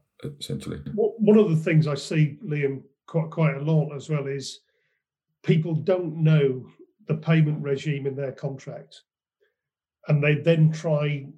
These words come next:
Speaker 2: once things have gone wrong and, and they're out of pocket and they're trying to recoup money that they should have collected through the currency of the job, they try and back solve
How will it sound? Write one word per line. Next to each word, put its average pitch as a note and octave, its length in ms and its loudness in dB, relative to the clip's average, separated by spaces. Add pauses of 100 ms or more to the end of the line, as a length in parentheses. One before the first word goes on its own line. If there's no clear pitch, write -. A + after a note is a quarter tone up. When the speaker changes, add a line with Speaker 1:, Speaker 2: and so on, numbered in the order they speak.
(160)
Speaker 2:
once E3 500 2
things D#3 340 0
have E3+ 280 -4
gone C3+ 240 -4
wrong G#2+ 380 -12 (360)
and, D3 180 0
and C#3 180 -6
they're C#3 120 -2
out D3+ 220 0
of - 160 -16
pocket C3 380 -6
and B2+ 100 -12
they're C3 100 -10
trying D#3 300 2
to D#3 80 -8
recoup D3 460 -2
money C#3 360 -2
that C#3+ 160 -14
they C3 120 -12
should D3+ 200 -4
have C#3 200 -2
collected C#3+ 540 -8 (380)
through D3+ 200 2
the C3+ 60 -6
currency C#3 500 -4
of A#2+ 80 -12
the A2+ 80 -20
job, A2+ 380 -8 (720)
they D#3 140 8
try E3 320 2
and D#3 240 2
back F3 280 -8
solve C#3+ 580 -2